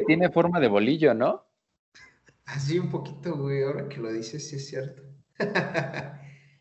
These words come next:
Speaker 2: Y, y pues bueno, o sea, Tlaxcala está rodeada por,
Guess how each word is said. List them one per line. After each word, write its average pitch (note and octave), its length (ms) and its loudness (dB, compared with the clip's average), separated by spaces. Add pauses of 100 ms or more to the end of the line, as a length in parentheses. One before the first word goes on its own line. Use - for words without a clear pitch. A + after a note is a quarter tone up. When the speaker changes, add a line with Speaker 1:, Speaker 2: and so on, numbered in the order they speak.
(800)
Speaker 2:
Y, D#3 520 6 (840)
y D3+ 100 0
pues C#3+ 140 0
bueno, E3 320 2
o - 20 -6
sea, B2 240 -6
Tlaxcala C#3+ 1040 2
está A#2+ 1200 -2 (880)
rodeada B2+ 840 -2
por, A2 360 -12